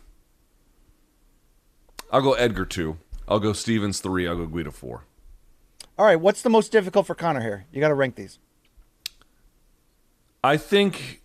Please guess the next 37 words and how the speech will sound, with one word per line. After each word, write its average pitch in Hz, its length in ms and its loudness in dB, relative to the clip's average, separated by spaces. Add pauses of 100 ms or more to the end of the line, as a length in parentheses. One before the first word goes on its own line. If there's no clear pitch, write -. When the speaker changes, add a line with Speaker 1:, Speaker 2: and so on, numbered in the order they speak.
Speaker 1:
um, 113 640 4 (1300)
you 139 60 -12
could 226 120 -6
make 226 140 0
a 131 100 0
case 127 520 2
that, 101 400 2
like, 95 340 -2
Edgar's 104 400 0
the 120 80 -2
most 120 260 2
difficult, 127 400 -4
I 117 80 0
think, 127 300 -4
'cause 107 140 -8
he's 110 100 -8
still 113 200 0
relevant. 104 440 0
At 101 40 -2
least, 107 220 -4
I 98 60 -6
mean, 104 140 -4
it's 104 120 -6
a 113 40 -6
one 117 160 -2
thirty-five. 95 500 2
I 95 40 0
don't 92 100 -2
know 90 40 -6
how 90 100 0
it - 20 0
would 85 80 -4
be 85 80 -6
at 78 80 -4
one 82 140 -6
fifty-five, 101 600 -2
but, 92 220 0